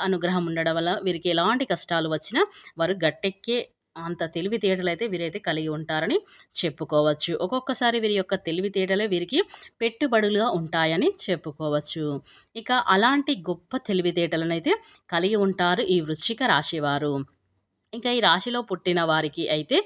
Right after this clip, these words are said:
ఈ వ్యక్తులకి చాలా గొప్ప తెలివితేటలు అనేవి ఉంటాయి. వీరి యొక్క తెలివితేటలతో ఏదైనా సరే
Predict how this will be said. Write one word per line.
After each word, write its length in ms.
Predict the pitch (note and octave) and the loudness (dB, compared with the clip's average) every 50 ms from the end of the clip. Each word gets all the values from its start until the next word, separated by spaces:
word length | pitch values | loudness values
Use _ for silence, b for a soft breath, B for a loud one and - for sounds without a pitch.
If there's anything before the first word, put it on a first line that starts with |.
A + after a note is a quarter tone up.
| B B B B B B | B B B B B B
ఈ 80 | B3+ C#4 | -2 0
వ్యక్తులకి 520 | B3 A3+ G3 - _ - A#3+ A#3 A3+ - B3 | 0 0 -2 -4 _ -4 -2 -2 -2 -4 -6
చాలా 340 | A#3 - G3+ F3+ E3+ F3 F3 | -4 -2 0 0 0 0 -2
గొప్ప 440 | E3 D3 D#3 D#3 - _ - - C4 | -2 -2 -4 -6 -6 _ -8 -8 -4
తెలివితేటలు 720 | B3+ G#3+ F#3+ F3+ E3 E3+ D#3+ E3 D#3+ D3+ D3+ D3+ D3+ F3+ - - | -2 -2 0 0 -2 -2 -2 -2 -2 0 0 0 0 0 -2 -2
అనేవి 380 | - E3 D#3 D#3 D3+ D3+ E3 A#3 - | -4 -4 -4 -4 -4 -4 -4 -4 -4
ఉంటాయి. 500 | - D#3+ D#3 - D#3 D3 D3 D3 D3+ D3 C#3 - B B B B B B B | -4 -6 -6 -6 -6 -4 -2 -2 -2 -2 -4 -6 B B B B B B B
వీరి 200 | B3+ C4+ C#4 C4 | -2 0 0 0
యొక్క 260 | B3 A3+ - - A#3+ A#3 - | 0 -2 -2 -2 -4 -2 0
తెలివితేటలతో 800 | G3 F3+ F3+ G#3+ A#3+ C4 - A#3+ A3+ G#3+ A3 A3 G#3 G3+ A3+ A3+ A3 D#3+ | 2 2 4 2 2 0 0 0 0 2 2 0 0 0 0 0 2 2
ఏదైనా 360 | D#3+ D#3+ D#3 E3+ F3+ F#3 - | 2 0 0 0 0 0 0
సరే 280 | - - F#3+ E3+ E3 | 0 0 0 0 0